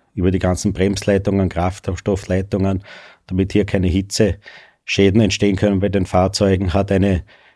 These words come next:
Selbstzustandanlage drauf, also das sind Sprühdüsenfähne, welche die Reifen kühlen, wenn am heißen Boden gefahren wird. Ebenso die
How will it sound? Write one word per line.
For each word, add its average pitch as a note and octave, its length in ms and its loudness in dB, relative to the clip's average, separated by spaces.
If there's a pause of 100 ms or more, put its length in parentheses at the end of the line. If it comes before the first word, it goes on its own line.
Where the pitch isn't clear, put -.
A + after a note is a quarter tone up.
(140)
Selbstzustandanlage G#2 1000 2
drauf, G2+ 340 2
also G2+ 260 0
das G2 260 -4
sind G2 180 -2
Sprühdüsenfähne, G#2 1040 2
welche F#2+ 260 0
die F#2 140 2
Reifen G2 340 0
kühlen, G#2 300 0
wenn G2 120 0
am G2 80 0
heißen F#2 360 -2
Boden F#2+ 280 0
gefahren F#2+ 380 0
wird. G2 160 0
Ebenso F#2+ 380 0
die F#2+ 260 0